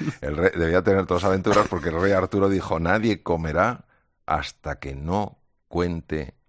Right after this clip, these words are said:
Speaker 2: una aventura".
Speaker 1: Ujú.
Speaker 2: Y yo creo que ahí nadie pasaba hambre. Quiero decirte que ahí hab-, había aventuras para todos. Y entonces, mm, a nadie se le ocurría y, y de repente aparece, es una historia muy bonita y, y yo creo que va a resonar en muchos de nuestros oyentes,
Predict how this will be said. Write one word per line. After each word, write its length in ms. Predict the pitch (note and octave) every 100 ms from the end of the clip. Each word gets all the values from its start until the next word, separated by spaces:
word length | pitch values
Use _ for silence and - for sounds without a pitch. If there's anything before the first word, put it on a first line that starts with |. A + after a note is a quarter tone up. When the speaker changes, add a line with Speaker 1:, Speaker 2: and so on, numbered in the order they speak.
| _
Speaker 2:
una 220 | F2 D#2
aventura". 680 | B1+ B1+ B1 C#2 A#1+ - - _
Speaker 1:
Ujú. 300 | D2+ C2 D#2 - _
Speaker 2:
Y 80 | -
yo 120 | D#2
creo 120 | D#2 D2+
que 100 | C#2
ahí 280 | D2 D#2+ -
nadie 300 | C#2+ C#2 C2+
pasaba 380 | C#2 - A#1 G#1+
hambre. 320 | G#1+ A1 A1
Quiero 160 | C2 D2+
decirte 360 | D2+ C#2 B1+ C2+
que 140 | C2+
ahí 140 | D2+ D#2+
hab-, 200 | D#2+ C#2+
había 180 | D#2 E2
aventuras 400 | D#2+ C#2+ E2 D#2
para 160 | -
todos. 380 | C#2+ C#2+ B1+ - - - _ _
Y 40 | D#2+
entonces, 300 | A2+ B2 - _ _ - - _
mm, 220 | C#2 C2+ A#1 - _ _
a 80 | D#2
nadie 160 | F2+
se 60 | F2+
le 60 | G#2+
ocurría 420 | A2 A2+ A#2 -
y, 120 | D#2+ D#2 -
y 40 | D#2+
de 120 | D2
repente 420 | C#2 - F2+ G2
aparece, 680 | G2 - D#2 D#2+ - G2 G2 -
es 200 | C#2 -
una 100 | C#2
historia 220 | C#2 D#2+
muy 120 | D2 D2+
bonita 540 | D2+ E2+ - F#2+ E2+
y, 120 | C2 B1+ - G#2+ _ _ _ - -
y 60 | C2
yo 120 | C#2
creo 100 | C#2
que 60 | C#2
va 80 |
a 20 | B1+
resonar 420 | C2+ C#2+ C2+ C2+
en 80 | C2+
muchos 300 | C#2+ - C2+
de 40 |
nuestros 260 | C#2 - D2+
oyentes, 480 | E2+ F2+ F#2+ F#2